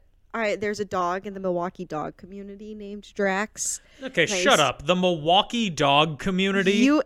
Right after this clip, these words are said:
Speaker 1: act like I'm not talking about a real thing, but it's like a, a cult. <laughs> It's, it's,
Speaker 2: I'm sure
Speaker 1: I'm deep. Okay?
Speaker 2: We, we overuse the word community. Not everything
Speaker 1: No.
Speaker 2: is a community.
Speaker 1: It's a community, Dan.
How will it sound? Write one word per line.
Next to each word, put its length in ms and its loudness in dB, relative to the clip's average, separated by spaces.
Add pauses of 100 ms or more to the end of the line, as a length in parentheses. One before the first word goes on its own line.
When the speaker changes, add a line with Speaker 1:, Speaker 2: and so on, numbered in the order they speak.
Speaker 1:
act 540 6
like 300 6
I'm 280 6
not 260 6
talking 400 0
about 220 4
a 80 6
real 320 0
thing, 540 -4
but 140 4
it's 200 0
like 160 -4
a, 80 -6 (100)
a 120 -12
cult. 560 -4
<laughs> 80 -18
It's, 260 4
it's, 460 10
Speaker 2:
I'm 80 0
sure 340 -4
Speaker 1:
I'm 180 4
deep. 380 -6 (440)
Okay? 460 4
Speaker 2:
We, 220 2
we 20 6
overuse 480 4
the 80 0
word 240 -2
community. 600 -4
Not 180 6
everything 340 6
Speaker 1:
No. 40 2
Speaker 2:
is 80 2
a 60 -4
community. 580 -2
Speaker 1:
It's 160 2
a 80 4
community, 680 2
Dan. 640 2